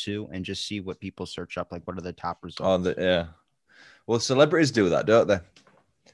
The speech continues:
Speaker 2: They'll type in, um, what, Michael Myers, Michael Myers, I've got Halloween in my head. A celebrity, let's say.
Speaker 1: Michael Myers
Speaker 2: How
Speaker 1: is a celebrity.
Speaker 2: Yeah, Mike Myers, yeah.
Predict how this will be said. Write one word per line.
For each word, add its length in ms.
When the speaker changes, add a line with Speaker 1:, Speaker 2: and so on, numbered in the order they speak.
Speaker 2:
They'll 120
type 400
in, 240
um, 380
what, 260
Michael 500
Myers, 500
Michael 300
Myers, 460
I've 60
got 220
Halloween 460
in 60
my 160
head. 200
A 80
celebrity, 520
let's 220
say. 380
Speaker 1:
Michael 220
Myers 260
Speaker 2:
How 180
Speaker 1:
is 60
a 40
celebrity. 600
Speaker 2:
Yeah, 180
Mike 320
Myers, 340
yeah. 200